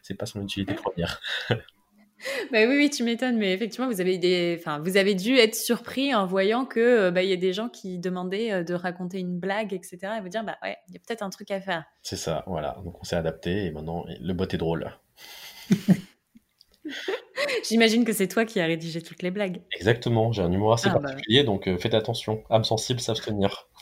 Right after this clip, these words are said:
Speaker 1: <laughs> Je plaisante.
Speaker 2: Ah, trop bien.
Speaker 1: Je plaisante.
Speaker 2: <laughs> Super, super.
Speaker 1: Voilà.
Speaker 2: Et donc, du coup, euh, aujourd'hui, toi, t'en es où ? Puisque, bah,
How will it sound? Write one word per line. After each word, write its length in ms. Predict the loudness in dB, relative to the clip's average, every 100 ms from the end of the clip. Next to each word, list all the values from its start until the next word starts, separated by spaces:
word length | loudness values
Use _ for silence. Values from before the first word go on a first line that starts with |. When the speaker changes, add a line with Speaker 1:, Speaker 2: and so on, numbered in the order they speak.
| -2 4
Speaker 1:
<laughs> 60 | 6 4 2 -2 -2 -2 -4 -4 -6 -2 -6 -6 -6 -6 -6 _ -16 -2 2 4 2 0 0
Je 60 | 2
plaisante. 300 | 6 6 8
Speaker 2:
Ah, 120 | 4
trop 260 | 2 -2 -2
bien. 320 | -2 -6 -8 -12
Speaker 1:
Je 120 | -10
plaisante. 480 | -6 -4 -4 -8 -14 -8 -2 -4
Speaker 2:
<laughs> 380 | -4 -8 -8 -8
Super, 580 | -8 -6 -4 2 2 2
super. 640 | -4 -6 2 6 6 6 0 -10 -4
Speaker 1:
Voilà. 240 | 0 4
Speaker 2:
Et 80 | 6
donc, 320 | 6 2 0
du 280 | 0 -2 -2
coup, 560 | -4 6 8 8 6 0 0
euh, 880 | 4 6 8 8 10 10 10 8 8
aujourd'hui, 720 | 6 4 4 2 0 0 0
toi, 200 | 2 0
t'en 200 | 2 2
es 160 | 2 4
où ? 180 | 4 2
Puisque, 360 | 0 -8 0 4
bah, 300 | 6 4